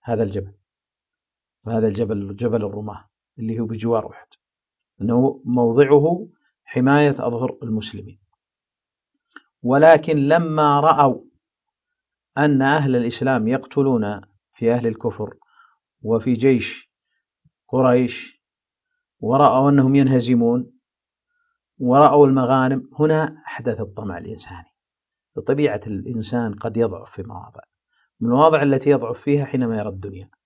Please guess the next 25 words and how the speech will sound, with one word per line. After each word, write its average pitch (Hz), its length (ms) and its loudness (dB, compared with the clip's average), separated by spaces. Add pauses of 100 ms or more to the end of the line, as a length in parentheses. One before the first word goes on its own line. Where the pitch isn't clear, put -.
(840)
مع 156 140 -2
وجود 233 260 4
الإيمان 226 360 4
عنده. - 380 -6 (840)
فلهذا 131 400 2
الله 127 180 2
عز 117 220 0
وجل 117 300 0
قال: 120 260 -2
"منكم 139 320 -4
من 110 120 -2
يريد 120 340 -2
الدنيا 117 540 -6 (920)
ف-، 117 360 -4 (920)
ف-، 120 40 -4
ومنكم 139 640 0
من 123 120 2
يريد 135 260 2
الآخرة". 104 400 -6
من 156 140 0
يريد 180 300 2
الآخرة 165 360 0
هو 120 140 -4
من 113 160 -2
ثبت، - 500 -12